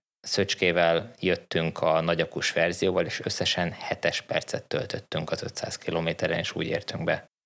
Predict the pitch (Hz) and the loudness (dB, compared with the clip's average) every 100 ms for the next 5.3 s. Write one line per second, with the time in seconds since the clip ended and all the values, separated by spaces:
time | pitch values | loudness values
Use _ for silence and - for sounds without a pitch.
0 | _ _ _ _ - 92 - - 82 - | _ _ _ _ 0 2 2 -2 -4 0
1 | 82 80 80 - - 82 87 87 - 92 | -2 0 -2 -2 -2 -2 0 -2 0 0
2 | 87 - 87 85 - 98 - - 80 76 | 0 2 0 0 -2 -2 0 0 0 -2
3 | 76 - 78 80 76 - _ _ _ _ | -4 -2 2 2 2 -2 _ _ _ _
4 | - 82 - 80 - 80 80 71 - - | 0 0 0 -2 0 -2 -2 -6 -6 -6
5 | - 80 | -2 -2